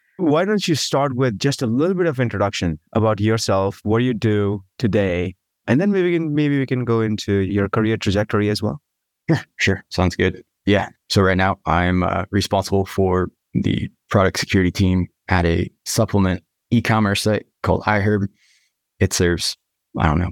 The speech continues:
Speaker 2: something like a hundred fifty plus countries. It's, uh, very <laughs> globally distributed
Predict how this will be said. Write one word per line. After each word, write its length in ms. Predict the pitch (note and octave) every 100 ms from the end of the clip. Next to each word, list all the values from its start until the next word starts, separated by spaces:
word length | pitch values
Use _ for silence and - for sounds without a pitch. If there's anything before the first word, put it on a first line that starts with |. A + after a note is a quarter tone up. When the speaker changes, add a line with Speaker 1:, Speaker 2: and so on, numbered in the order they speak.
| -
Speaker 2:
something 180 | F2+
like 140 | E2+ E2+
a 60 |
hundred 180 | F2+ E2+
fifty 200 | F#2+ -
plus 220 | F2 F2+
countries. 460 | - G#2 G#2 G2 - _
It's, 280 | E2+ - -
uh, 160 | F2 - -
very 480 | - G2+ F2+ F2 E2+ _
<laughs> 100 | -
globally 680 | A2+ G#2 F#2 G#2+ G2 F#2 E2+
distributed 560 | F2+ F#2+ F#2 F2+ E2+